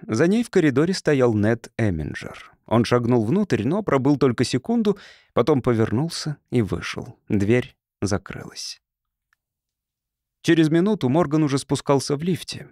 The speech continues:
и в портфеле у него побрякивал хлам из его письменного стола.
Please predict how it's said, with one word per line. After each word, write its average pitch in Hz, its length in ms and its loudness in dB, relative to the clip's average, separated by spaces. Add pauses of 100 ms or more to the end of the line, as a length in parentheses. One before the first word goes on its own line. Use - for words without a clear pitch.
(100)
и 127 140 0
в - 80 -8
портфеле 190 440 0
у 190 60 2
него 185 220 2
побрякивал 120 600 2
хлам 156 380 -2 (300)
из 143 140 2
его 147 240 0
письменного 107 560 -2
стола. - 500 -8